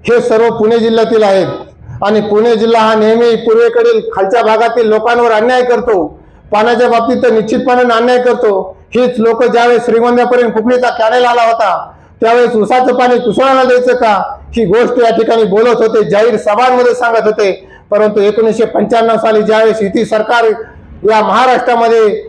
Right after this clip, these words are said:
विराजमान झालं आणि त्यांनीच खऱ्या अर्थाने या कर्जत जामखेडला कुकडीच्या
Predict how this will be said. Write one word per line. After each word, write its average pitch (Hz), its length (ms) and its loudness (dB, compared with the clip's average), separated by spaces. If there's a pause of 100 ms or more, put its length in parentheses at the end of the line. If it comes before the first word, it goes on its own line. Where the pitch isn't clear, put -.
(120)
विराजमान 233 580 2
झालं 214 220 2
आणि 208 200 0
त्यांनीच 220 380 0
खऱ्या 214 220 2
अर्थाने 208 300 0
या 202 100 0
कर्जत 208 420 0
जामखेडला 208 520 0 (340)
कुकडीच्या 220 440 0